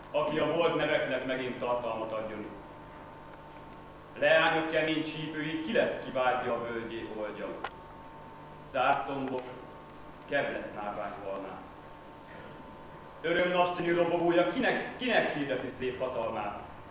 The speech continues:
S ki lesz, ki kímélt, féltve tartja ujja között a lepke szárnyát? Meg ne sérüljön hímkora. S ki érti meg az ibolya édes beszédű illatárját,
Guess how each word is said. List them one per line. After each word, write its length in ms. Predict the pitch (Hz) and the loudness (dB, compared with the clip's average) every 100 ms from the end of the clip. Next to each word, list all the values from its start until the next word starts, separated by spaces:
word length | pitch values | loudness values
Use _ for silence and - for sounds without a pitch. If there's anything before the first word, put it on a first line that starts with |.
| - - - - | -12 -12 -12 -14
S 120 | - | -12
ki 120 | 208 | -4
lesz, 440 | 214 - - - - - - - - - - | 2 4 2 -6 -12 -14 -16 -16 -16 -16 -12
ki 120 | 139 135 | -10 -8
kímélt, 640 | 156 185 175 165 156 - | -8 -4 0 4 4 2
féltve 460 | - 185 175 - - | 0 4 4 4 2
tartja 320 | 123 123 123 131 | 2 0 -2 0
ujja 240 | 131 135 | 2 2
között 340 | - - - - | 0 -2 -2 0
a 80 | |
lepke 340 | 117 123 123 120 | 2 2 0 -4
szárnyát? 600 | - 120 120 117 110 - - - - - - - - | 0 2 2 0 -2 -6 -10 -14 -16 -16 -16 -14 -8
Meg 220 | - - - | -2 0 -2
ne 80 | |
sérüljön 640 | - 117 113 113 110 107 107 | -6 -6 -6 -6 -6 -6 -6
hímkora. 500 | 110 101 104 98 - - - - - - - - 233 233 - - - - - | -8 -8 -8 -8 -8 -14 -14 -16 -16 -16 -16 -14 -10 -10 -10 -14 -16 -16 -14
S 100 | - | -8
ki 260 | 262 247 | -2 4
érti 220 | 190 160 | 6 6
meg 160 | 165 151 | 4 4
az 160 | 160 165 | 4 2
ibolya 360 | 170 170 160 - 208 | 2 6 6 4 0
édes 240 | 151 143 | 0 2
beszédű 540 | 143 147 147 135 143 | 0 0 0 0 -2
illatárját, 920 | 151 151 156 151 147 147 151 143 - | -4 2 4 6 6 6 6 4 2